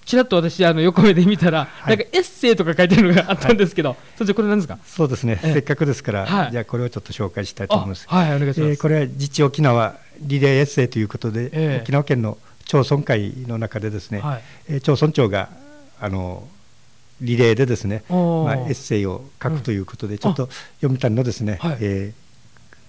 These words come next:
Speaker 2: これ、近々のですね、
Speaker 1: ええ。
Speaker 2: 状況をちょっと、あの、まあ、皆さんにご紹介ということで、
Speaker 1: あー、
Speaker 2: 書いたのがあるもんで、
Speaker 1: なるほど。
Speaker 2: じゃあこれはですね、
Speaker 1: はい。
Speaker 2: ちょっと、えー、それをですね、
Speaker 1: はい。
Speaker 2: 朗読して、
Speaker 1: あ。
Speaker 2: あの、あん、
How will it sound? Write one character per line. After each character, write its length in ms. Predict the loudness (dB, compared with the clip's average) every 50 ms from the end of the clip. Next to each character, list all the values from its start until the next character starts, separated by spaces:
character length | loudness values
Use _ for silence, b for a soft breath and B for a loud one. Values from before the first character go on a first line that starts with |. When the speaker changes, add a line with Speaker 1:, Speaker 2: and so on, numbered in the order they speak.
| -20 -12 -6
Speaker 2:
こ 80 | -2 -2
れ、 180 | -2 -2 -6 -10 -16 -20 -20 -20 -20 -20 -20 -20 -20 -20 b b b b b b b b -4
近 180 | 0 0 0 2
々 140 | 0 0 0
の 80 | -2 -4
で 60 | -4
す 80 | -6
ね、 160 | -4 -4 -2 -2
Speaker 1:
え 140 | -2 -2 0
え。 40 | 2
Speaker 2:
状 120 | 2 0
況 240 | 0 0 0 -2 -2
を 80 | -2
ち 100 | -4 -8
ょ 20 | -12
っ 40 | -10
と、 120 | -8 -8
あ 60 | -8
の、 140 | -6 -6 -6
ま 80 | -6 -6
あ、 40 |
皆 140 | -6 -6 -6
さ 100 | -6 -6
ん 60 | -6
に 60 | -6 -4
ご 100 | -6 -4
紹 160 | -2 -4 -4
介 160 | -2 -6 -6
と 100 | -6 -10
い 40 | -12
う 20 |
こ 100 | -12 -12
と 120 | -12 -10 -10
で、 100 | -10 -6 -2
Speaker 1:
あ 480 | 0 2 2 2 2 2 2 0 0 0
ー、 20 |
Speaker 2:
書 140 | 0 0 0
い 20 |
た 100 | 0 0
の 100 | 0 0
が 100 | 0 0
あ 40 | -2 -2
る 60 | -2
も 100 | -4 -4
ん 80 | -4
で、 80 | -6 -8
Speaker 1:
な 40 | -10
る 40 | -8
ほ 20 |
ど。 60 | -4
Speaker 2:
じ 60 | -4 -2
ゃ 60 | -2
あ 20 |
こ 60 | 0 0
れ 40 | -2
は 60 | -2
で 80 | -4 -4
す 80 | -6
ね、 40 | -8
Speaker 1:
は 20 |
い。 40 | -8
Speaker 2:
ち 80 | -8 -8
ょ 20 | -8
っ 20 |
と、 160 | -8 -10 -10 B B B B B B B B B -12
え 100 | -10 -10
ー、 20 | -8
そ 140 | -6 -6
れ 60 | -4 -4
を 60 | -4
で 100 | -6 -6
す 100 | -6 -6
ね、 200 | -6 -6 -6 -6
Speaker 1:
は 100 | -4 -4 -2
い。 20 |
Speaker 2:
朗 60 | -2
読 180 | -4 -6 -8 -12
し 80 | -8
て、 280 | -6 -4 -4 -4 -6 -6
Speaker 1:
あ。 100 | -6 -4
Speaker 2:
あ 40 | -4
の、 200 | -4 -6 -6 -4
あ 40 | -2
ん、 160 | -2 -2 -4